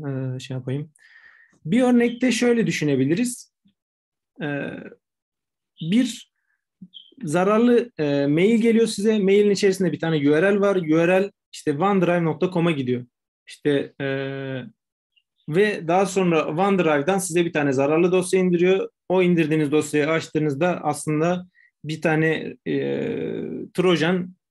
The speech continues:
çalıştırıyorsunuz ve makineniz enfekte oluyor. Şimdi burada bunu otomatize bir araç analiz ederse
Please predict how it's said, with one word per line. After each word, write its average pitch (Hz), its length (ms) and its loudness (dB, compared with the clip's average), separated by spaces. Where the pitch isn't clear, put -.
çalıştırıyorsunuz 156 1080 0
ve 190 400 -2
makineniz 165 560 0
enfekte 156 400 -2
oluyor. 120 240 0
Şimdi 214 340 0
burada 254 440 0
bunu 185 280 2
otomatize 208 580 0
bir 214 140 2
araç 139 420 -2
analiz 180 340 2
ederse 220 540 0